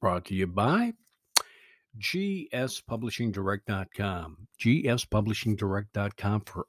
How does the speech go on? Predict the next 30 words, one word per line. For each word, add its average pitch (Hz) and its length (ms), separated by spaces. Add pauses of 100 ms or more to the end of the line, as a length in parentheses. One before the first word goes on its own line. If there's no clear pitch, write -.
all 127 540
your 113 800 (180)
media 95 560
needs. 80 1500 (800)
Well, 208 120
I 180 100
apologize 139 560
for - 160
the 104 140
late 117 280
start 104 320
this - 260
week 107 240
once 104 300
again, 95 360
but 85 200
when 90 160
you're 87 140
moving 101 340
things 98 320
around 95 420
in 80 140
the - 80
studio, 208 760
that's 113 320
what 90 160
happens, 85 840
and 85 180
you 82 60
don't 90 220